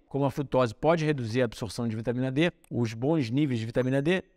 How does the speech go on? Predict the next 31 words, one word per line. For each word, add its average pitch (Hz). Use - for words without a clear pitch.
a 151
vitamina 190
D 196
regula 160
até 185
mesmo 180
nove, 175
mais 170
de 170
novecentos 175
genes, 139
então 127
ela 160
é 175
muito 165
importante 165
pra 165
várias 151
funções 147
biológicas 123
do 117
nosso 110
organismo 139
e 143
prevenir 165
doenças 147
crônicas, 139
como 120
diabetes, 120
doença 120
cardiovascular, 117